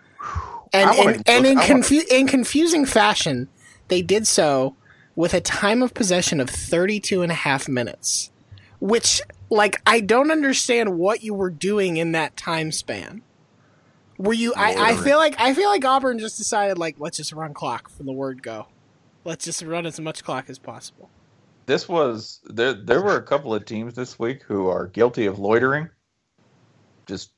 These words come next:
Speaker 2: eating up clock and not doing much with it. No one's a worse violator of this than Pitt, <laughs> who Pitt had something like thirty-eight plus yards of possession and
Speaker 1: Thir-, yeah,
Speaker 2: fourteen
Speaker 1: th-,
Speaker 2: points.
Speaker 1: yeah, they had almost thirty-nine minutes of possession.
Speaker 2: <laughs>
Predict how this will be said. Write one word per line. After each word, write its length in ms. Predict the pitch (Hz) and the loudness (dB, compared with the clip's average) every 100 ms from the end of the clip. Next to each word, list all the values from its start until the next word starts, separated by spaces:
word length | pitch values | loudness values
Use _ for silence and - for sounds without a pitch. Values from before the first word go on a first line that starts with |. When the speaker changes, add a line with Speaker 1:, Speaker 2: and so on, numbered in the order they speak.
| _ | _
Speaker 2:
eating 220 | 113 110 110 | -4 0 0
up 180 | 107 | -2
clock 320 | - 113 120 - | 4 6 6 2
and 120 | 92 | -2
not 220 | 95 87 | -4 0
doing 200 | 117 110 | 0 2
much 220 | 110 107 | 2 0
with 200 | 117 123 | 2 4
it. 260 | 147 151 - _ _ _ _ _ - | 4 2 -4 _ _ _ _ _ -2
No 180 | 117 127 | 4 6
one's 180 | 123 110 | 4 0
a 60 | |
worse 300 | 98 101 110 | 2 4 2
violator 600 | - 101 107 107 110 113 110 | 4 8 8 6 4 2 0
of 100 | 110 | 0
this 160 | 117 | -2
than 180 | - 92 | -2 -6
Pitt, 400 | - 120 156 - _ _ | 4 4 4 -4 _ _
<laughs> 140 | - | 0
who 140 | 147 127 - _ _ | 2 2 -6 _ _
Pitt 320 | - 143 147 - | 2 2 4 4
had 220 | 117 107 | 4 4
something 380 | 131 - 123 110 | -4 -2 -4 2
like 320 | 101 101 - - - - - - | 2 2 -6 -20 -20 -20 -12 2
thirty-eight 880 | 127 143 135 - 110 123 127 _ | 4 6 2 -2 0 0 -2 _
plus 420 | - - 117 120 - | -4 6 6 6 4
yards 440 | 107 110 123 123 | 6 6 4 0
of 180 | 113 113 | -2 0
possession 640 | 117 110 104 - 135 135 - 101 | 0 4 4 4 -6 -6 -12 -6
and 200 | 101 - - | -4 -2 -4
Speaker 1:
Thir-, 60 | 196 | -2
yeah, 120 | 185 - | -4 -4
Speaker 2:
fourteen 320 | 240 110 107 | -4 -4 -4
Speaker 1:
th-, 80 | - | -4
Speaker 2:
points. 340 | 117 143 - - 196 | -4 -4 -12 -14 -6
Speaker 1:
yeah, 240 | 180 180 | -4 -4
they 120 | 139 175 | -4 -6
had 140 | 180 | -4
almost 440 | 175 196 196 - | -2 -2 -4 -6
thirty-nine 520 | - 180 180 175 151 147 | -4 -2 -2 -4 -4 -4
minutes 300 | 143 139 135 | -6 -6 -8
of 100 | 131 | -8
possession. 640 | - 131 120 - 135 | -8 -8 -6 -6 -6
Speaker 2:
<laughs> 40 | - | -4